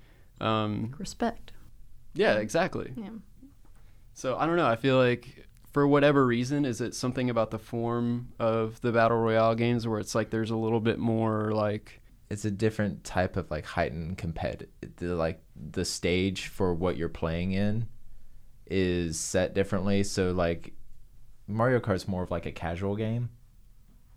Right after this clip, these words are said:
Speaker 3: I mean, yes, there is, like, competitive aspects, but more it's like, you know,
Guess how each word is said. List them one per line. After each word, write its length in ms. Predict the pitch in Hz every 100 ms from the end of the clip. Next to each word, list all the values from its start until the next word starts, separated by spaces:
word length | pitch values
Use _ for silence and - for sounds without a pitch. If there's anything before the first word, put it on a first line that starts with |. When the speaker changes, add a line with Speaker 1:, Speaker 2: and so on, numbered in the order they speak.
| -
Speaker 3:
I 60 | 107
mean, 140 | 104
yes, 220 | 101 95 -
there 180 | 101
is, 240 | 98 95 90
like, 220 | 87 82
competitive 520 | 98 85 92 90 85 -
aspects, 560 | 78 80 - 87 82
but 160 | - 80
more 340 | 82 85 82
it's 220 | 82 82 78
like, 320 | 71 80 -
you 80 | 82
know, 220 | 80 58